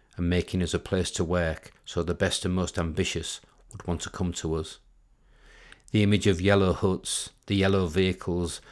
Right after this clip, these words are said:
the new logos, plus the beautiful new brick and trowel brochure was giving us a different feel. I guess it's called the brand. So the nineteen seventies are over, and the nineteen eighties are up and running.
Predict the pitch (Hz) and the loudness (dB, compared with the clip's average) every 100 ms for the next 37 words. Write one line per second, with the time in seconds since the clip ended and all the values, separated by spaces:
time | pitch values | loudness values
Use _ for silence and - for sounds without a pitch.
0 | - 98 92 98 95 98 95 87 87 87 | -8 -2 2 2 4 4 2 2 0 0
1 | - - - - 95 - 85 98 92 - | -2 -8 -16 -8 -6 -4 -2 -2 -2 -4
2 | - 95 95 92 - 92 92 85 90 85 | -2 0 0 -2 -4 -6 -4 -4 0 0
3 | 82 90 90 - 80 78 - - - - | 0 -2 -2 -2 -4 -6 -12 -18 -12 -6
4 | 98 82 85 78 82 78 - 82 - - | -2 -2 -2 -2 -4 -4 -6 -8 -6 -4
5 | 85 80 - _ _ _ _ _ _ _ | -2 -4 -8 _ _ _ _ _ _ _
6 | _ _ - - - - - - 85 82 | _ _ -6 -2 -4 -6 -8 -4 -4 -2
7 | 80 78 78 76 - _ _ _ _ _ | -2 -2 -2 -6 -12 _ _ _ _ _
8 | _ _ _ _ _ _ _ _ - - | _ _ _ _ _ _ _ _ 0 2
9 | 95 101 123 127 123 113 - 117 110 104 | 4 6 6 6 4 4 4 4 4 2
10 | 87 90 95 90 92 87 - - _ _ | 2 4 4 4 2 2 -4 -20 _ _
11 | _ - 87 92 95 - 87 92 - - | _ -2 2 4 2 0 0 0 0 -2
12 | 82 82 - - - 85 85 - 78 80 | -2 -2 -4 -10 -6 -2 -2 -2 -2 -2
13 | 76 78 | -2 -4